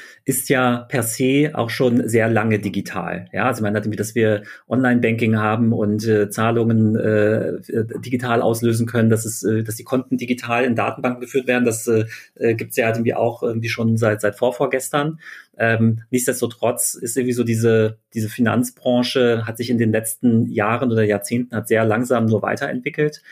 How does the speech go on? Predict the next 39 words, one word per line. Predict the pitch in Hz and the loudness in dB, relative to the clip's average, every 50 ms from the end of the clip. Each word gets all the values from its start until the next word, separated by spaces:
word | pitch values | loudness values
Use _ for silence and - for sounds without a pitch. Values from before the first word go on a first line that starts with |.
| - - - - _ | -20 -20 -20 -18 _
Also, | - 107 107 113 107 107 117 | -8 -4 0 2 2 2 2
äh, | - - | 0 -2
zum, | 113 - 113 110 | -2 -2 -2 -2
das | 107 110 107 | -2 -2 -6
sieht | 110 113 113 | -8 -4 -2
man, | 120 113 110 110 120 | 2 2 4 4 4
äh, | - 95 110 107 107 | 2 2 0 0 -2
also | - 101 104 104 107 110 - - | -6 -8 -6 -6 -6 -6 -6 -4
für | - 113 | -2 -2
mich | 120 123 | 0 0
ist | 123 120 | 0 -2
das | 127 120 | 0 0
ein | 110 110 117 | 2 0 2
so | 120 127 | 2 2
ein | 117 | 0
prägendes | 113 - - 117 117 120 113 113 | 0 0 -2 -2 0 -2 -4 -2
Beispiel, | - 107 110 117 - - 123 120 117 117 - - - _ - | -2 -2 -2 -2 -2 -2 -2 -2 -2 -2 -8 -18 -20 _ -16
dass | 110 110 | -10 -6
man | 120 113 110 | -4 -2 -2
sich | 117 110 | -2 -2
eben | 117 117 113 | -2 0 0
das | 110 107 - | 0 0 0
Thema | - 127 120 123 120 117 113 | 0 0 2 4 4 4 2
Realtime-Überweisungen | 127 - 117 135 135 - - 135 123 123 117 123 131 120 113 113 110 117 123 120 127 120 120 120 117 117 120 110 | 2 2 0 0 0 0 0 0 0 0 0 0 0 0 2 2 2 0 2 2 0 2 2 2 2 2 2 2
halt | 113 113 113 | 0 2 0
irgendwie, | 123 113 117 117 113 113 113 | 0 -2 0 2 2 4 4
äh, | 117 - 107 110 | 4 2 0 -2
schon | 113 - 123 120 117 120 120 | -2 0 0 2 2 2 2
halt | 113 113 | 2 0
irgendwie | 113 120 120 113 | -2 -2 -2 -2
mit | 113 113 | -2 0
Einführung | - 110 123 247 - 139 120 117 110 | 0 -2 -2 0 0 -2 0 0 -2
des | 113 110 - | -4 -4 -2
Euro, | - 107 120 127 131 131 123 120 | 0 0 2 2 2 4 4 4
also | 123 120 113 110 107 | 2 0 0 0 0
halt | 107 107 107 | 0 0 -2
Anfang | - 117 120 - 127 120 | -4 -8 -6 -4 -2 -2
der | 113 110 | -2 -2
zweitausender | - - 117 110 - 113 113 123 127 139 127 123 120 120 | 0 -2 -2 -2 -2 -2 -2 -2 0 0 2 2 2 0